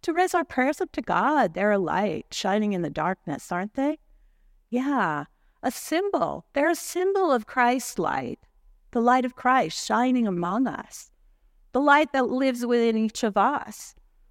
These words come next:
right? There's a meaning behind these candles. It's not just a empty ritual, not just something pretty we do.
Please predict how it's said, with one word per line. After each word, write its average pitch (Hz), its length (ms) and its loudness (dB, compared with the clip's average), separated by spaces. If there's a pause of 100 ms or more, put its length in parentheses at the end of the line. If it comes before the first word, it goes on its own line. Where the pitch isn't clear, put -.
right? 294 500 -4 (320)
There's 302 220 2
a 294 40 2
meaning 262 680 4
behind 208 640 0
these 165 360 -4
candles. 165 680 -8
It's - 180 -16
not 453 160 -2
just - 260 -4
a 165 220 2 (580)
empty 208 400 0
ritual, 156 680 -2
not 277 240 0
just - 180 -6
something 160 320 -2
pretty 269 360 -2
we 120 160 -6
do. 110 420 -8